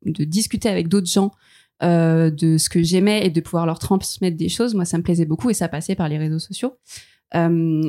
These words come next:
et de là, je me suis dit que je pourrais en faire mon métier. En parallèle de ça, bah, j'avais une expérience en boîte et tout ce qui était patronat, ça ne me convenait pas du tout. Je n'aime pas le patron. <laughs>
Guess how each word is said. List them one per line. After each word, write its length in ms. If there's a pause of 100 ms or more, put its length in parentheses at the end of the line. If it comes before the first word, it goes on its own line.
(100)
et 100
de 120
là, 220
je 140
me 60
suis 180
dit 140
que 160
je 100
pourrais 180
en 40
faire 160
mon 80
métier. 480
En 100
parallèle 320
de 60
ça, 200
bah, 240
j'avais 240
une 120
expérience 420
en 80
boîte 340
et 140
tout 140
ce 40
qui 100
était 120
patronat, 420
ça 140
ne 140
me 180
convenait 300
pas 120
du 120
tout. 140 (100)
Je 100
n'aime 160
pas 80
le 220
patron. 280 (520)
<laughs> 0